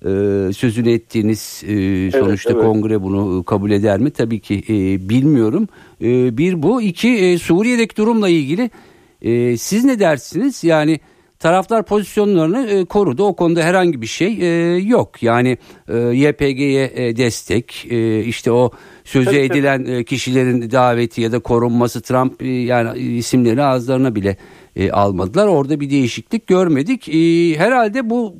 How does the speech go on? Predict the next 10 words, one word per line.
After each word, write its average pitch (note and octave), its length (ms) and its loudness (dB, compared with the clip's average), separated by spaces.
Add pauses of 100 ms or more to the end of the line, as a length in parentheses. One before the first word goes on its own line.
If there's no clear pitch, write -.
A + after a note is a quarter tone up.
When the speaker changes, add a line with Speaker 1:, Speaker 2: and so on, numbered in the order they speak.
(200)
Speaker 1:
sanki G#3 400 0
S - 120 -8
dört G#3+ 240 0
yüzler G3+ 380 0
ve G#3 180 2
Patriot'lar G3+ 720 -2
üzerinde F#3+ 520 2
böyle F3 180 2
gidilip E3 420 -2 (240)
geliniyor. G3+ 540 2